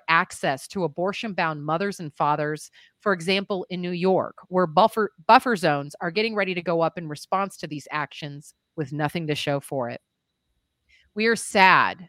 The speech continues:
that anyone who has a heart to end abortion is going to jail instead of abortionists. We pray for those who are now incarcerated. We deeply appreciate their passion.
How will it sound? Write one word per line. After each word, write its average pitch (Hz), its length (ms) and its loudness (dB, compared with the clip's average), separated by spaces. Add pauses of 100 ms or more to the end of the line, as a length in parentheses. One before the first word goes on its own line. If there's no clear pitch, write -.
that 180 220 2
anyone 214 480 -2
who 165 120 -4
has 160 180 -2
a 160 40 -4
heart 170 360 -6
to - 120 -14
end 165 120 -8
abortion 160 400 -8
is 147 100 -14
going 160 220 -6
to 160 80 -10
jail 143 420 -6
instead 160 240 -10
of 143 80 -8
abortionists. 139 800 -8 (380)
We 220 100 -4
pray 214 320 0
for 220 180 -4
those 170 300 -6
who 156 160 -12
are 151 80 -8
now 147 400 -4
incarcerated. 143 880 -4 (380)
We 202 140 -2
deeply 190 480 -4
appreciate 151 540 -6
their 139 120 -6
passion. 139 640 -4